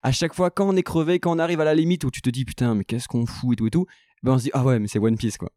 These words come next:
C'est, c'est One Piece et c'est, euh... et on avait ça sur, euh, sur Wano Kuni, à chaque fois que des,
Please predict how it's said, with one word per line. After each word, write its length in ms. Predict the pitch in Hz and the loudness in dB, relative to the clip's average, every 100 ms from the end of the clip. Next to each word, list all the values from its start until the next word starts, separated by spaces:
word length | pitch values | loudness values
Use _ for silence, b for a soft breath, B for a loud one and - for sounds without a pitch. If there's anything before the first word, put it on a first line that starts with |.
| _ - | _ -8
C'est, 260 | - 120 | 0 0
c'est 140 | 113 131 | 2 2
One 200 | 131 131 | 2 2
Piece 260 | 143 139 | 2 2
et 80 | 123 | 2
c'est, 180 | 117 120 | 2 2
euh... 100 | 117 B B - | 2 B B 2
et 140 | 131 | 4
on 80 | 131 | 4
avait 140 | 135 | 4
ça 140 | 135 156 | 2 0
sur, 280 | - 127 127 | 2 2 2
euh, 40 | |
sur 160 | - 123 | 2 2
Wano 220 | 127 131 | 4 2
Kuni, 340 | - 143 151 | 2 4 4
à 40 | 139 | 2
chaque 140 | - | 0
fois 120 | 135 | -2
que 180 | 135 123 B B B | 0 -2 B B B
des, 160 | 113 | -2